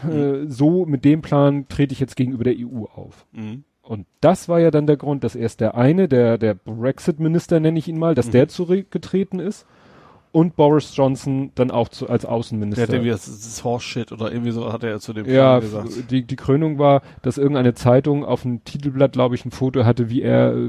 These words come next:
Speaker 2: wo er in die Kamera guckt und mit der Hand gerade sozusagen seine Rücktritts-, äh, Ding, wo du sagst, Alter, das ist nicht dein Ernst. Du inszenierst hier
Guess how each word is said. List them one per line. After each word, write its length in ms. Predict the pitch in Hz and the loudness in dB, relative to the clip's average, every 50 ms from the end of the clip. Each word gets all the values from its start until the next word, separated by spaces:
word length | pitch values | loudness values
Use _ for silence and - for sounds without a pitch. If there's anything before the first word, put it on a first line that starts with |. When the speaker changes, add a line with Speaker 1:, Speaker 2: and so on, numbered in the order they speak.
| 117 110 | -6 -4
Speaker 2:
wo 80 | 120 131 | -4 0
er 120 | 117 120 | 2 2
in 80 | 120 127 | 2 2
die 80 | 120 | 2
Kamera 340 | - 131 135 135 127 113 117 | 2 0 2 2 2 2 2
guckt 340 | 113 - - 135 120 - - | 0 0 -2 -4 -2 -2 -6
und 140 | 117 113 117 | -6 -6 -4
mit 220 | 123 123 117 113 | -4 -2 0 2
der 100 | 123 104 | 2 4
Hand 180 | 117 127 127 - | 2 2 0 0
gerade 300 | 131 113 117 117 117 113 | 0 2 2 2 2 -2
sozusagen 640 | 110 113 - - - 110 123 117 113 113 113 107 | -6 -10 -14 -14 -6 0 2 2 2 2 0 -2
seine 240 | 113 110 110 110 107 104 | -2 0 0 0 0 -2
Rücktritts-, 680 | 120 - - - - 113 - - - - - - - 147 | -4 -6 -8 -8 -8 -8 -8 -10 -18 -20 -18 -18 -14 -12
äh, 560 | - - - 101 101 101 - 101 98 98 95 95 - - - - - | -10 -8 -6 -6 -6 -6 -6 -6 -8 -10 -12 -12 -12 -12 -12 0 0
Ding, 160 | 123 107 101 - - - - - _ | 0 0 0 -8 -14 -18 -20 -14 _
wo 60 | 120 120 | -8 -8
du 80 | 117 | -2
sagst, 280 | 110 131 120 - - _ _ _ _ _ - | 0 0 0 0 -2 _ _ _ _ _ 4
Alter, 300 | 120 139 - 123 110 - | 4 4 6 4 2 2
das 140 | 113 107 | 0 -4
ist 40 | - | -2
nicht 180 | 135 113 - - | -4 -2 0 0
dein 120 | - 107 | 0 0
Ernst. 400 | - 123 123 117 110 107 - - | 2 0 0 0 0 -4 -8 -12
Du 20 | 131 | -8
inszenierst 800 | - 120 113 - - - 117 113 117 139 170 190 180 - - - | -8 -8 -8 -8 -8 -8 -4 -4 -2 0 0 0 -2 -4 -12 -8
hier 320 | - 170 170 170 170 | -4 0 2 2 2